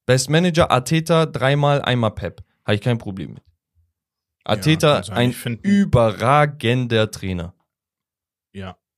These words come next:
Speaker 2: Also, er hat natürlich auch ein sehr geiles Team, das darf man auch nicht vergessen.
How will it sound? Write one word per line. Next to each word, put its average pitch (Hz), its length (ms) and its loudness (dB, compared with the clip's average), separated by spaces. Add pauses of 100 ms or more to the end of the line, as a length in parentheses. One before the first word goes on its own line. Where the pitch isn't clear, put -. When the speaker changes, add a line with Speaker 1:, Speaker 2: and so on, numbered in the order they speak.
(180)
Speaker 2:
Also, 139 320 0 (1200)
er 113 220 -6
hat 147 80 0
natürlich 147 320 2
auch 135 80 2
ein 131 120 2
sehr 127 140 4
geiles 120 280 0
Team, 185 280 -2
das 131 120 -4
darf 131 140 0
man 123 120 -2
auch 147 100 -2
nicht 170 140 -2
vergessen. 165 480 -2